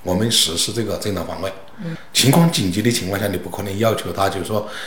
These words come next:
Speaker 1: 呃，都要达到什么样一个标准才能作为一种正当。
Speaker 2: 那么您怎么看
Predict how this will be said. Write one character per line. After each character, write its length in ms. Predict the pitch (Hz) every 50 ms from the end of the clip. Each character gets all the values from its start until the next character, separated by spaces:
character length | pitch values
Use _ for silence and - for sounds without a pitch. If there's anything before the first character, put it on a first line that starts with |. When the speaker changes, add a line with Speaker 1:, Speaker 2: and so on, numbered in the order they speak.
| - - -
Speaker 1:
呃， 180 | - - - - -
都 140 | - 131 127
要 160 | 117 101 -
达 180 | - - -
到 260 | - 117 107 101 87 80
什 220 | 76 - - 85
么 100 | 107 113
样 180 | 113 107 85 98
一 100 | 92 87
个 100 | 92 90
标 180 | - 113 107
准 160 | 101 101 90
才 160 | 82 - - 92
能 140 | 87 87
作 140 | 82 85 87
为 100 | 90 87
一 140 | 90 87 90
种 180 | 87 101 92 82
正 220 | - 104 101 92
当。 200 | 87 87 90 - - - - -
Speaker 2:
那 180 | 220 214 254 277
么 100 | 262 233
您 300 | 214 196 190 220 294 311
怎 100 | 302 190
么 100 | - -
看 480 | - - - 185 160 147 151 - -